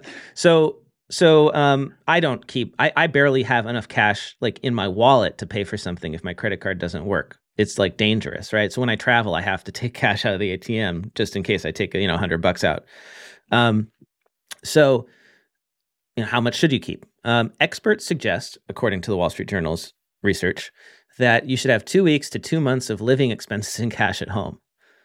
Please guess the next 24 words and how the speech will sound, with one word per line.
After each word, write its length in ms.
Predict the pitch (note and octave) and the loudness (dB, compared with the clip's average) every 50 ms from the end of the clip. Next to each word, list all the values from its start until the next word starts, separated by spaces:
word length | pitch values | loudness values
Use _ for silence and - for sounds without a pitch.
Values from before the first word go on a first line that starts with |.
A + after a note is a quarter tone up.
| _ _ _ _ _ _ _ | _ _ _ _ _ _ _
Now, 200 | D3+ D3+ D3 C#3 - | 2 2 2 2 4
I 120 | C#3+ G3 | 4 4
don't 120 | A3 A3+ G3 | 6 6 6
know 100 | F3 D#3 | 4 4
about 200 | D3 C3+ B2 C3 | 4 2 4 6
you, 140 | F3+ F#3+ | 6 6
but 140 | C#3 B2 - | 6 4 -2
two 160 | - - A3 | 0 0 2
months 240 | A3+ F#3 F#3+ G3+ - | 4 6 4 6 4
of 100 | D3+ A#2+ | 2 2
living 300 | A#2 B2 C3+ C#3+ F3+ F#3+ | 2 2 4 4 4 4
expenses 480 | G3 F#3+ F#3+ - F#3+ G3 G#3 - F3+ C3+ | 4 2 2 2 2 2 4 0 0 0
in 100 | B2+ A2+ | 0 0
cash 420 | - B2+ B2 C3+ D#3+ F#3+ - - | 0 2 2 2 2 0 -2 0
would 120 | D3 C3+ C3+ | -2 0 2
be, 140 | C#3 C#3+ C#3+ | 2 4 4
like, 400 | C#3 C3+ B2+ B2 A2+ - - _ _ _ _ _ _ _ _ | 6 6 4 4 2 -2 -8 _ _ _ _ _ _ _ _
thousands 920 | _ - C#3 C#3 D#3 F#3 F3+ E3 D#3 F3+ D#3+ E3 E3 D#3+ D3 - - - _ _ _ _ _ _ _ _ _ _ _ _ _ _ _ _ _ _ _ | _ 2 2 4 4 4 4 4 4 4 4 4 4 2 2 -2 -8 -14 _ _ _ _ _ _ _ _ _ _ _ _ _ _ _ _ _ _ _
of 220 | C3 C3 B2+ A#2 A#2 | 0 0 0 0 0
do-, 200 | B2+ A2+ A#2 - | 2 2 2 4
I 120 | D#3 D#3 | 2 2
guess, 260 | E3 G3 G3 G3 - - | 4 4 2 2 0 0
I 80 | - E3+ | 0 4
guess, 220 | E3 A3 G#3+ - | 4 2 2 2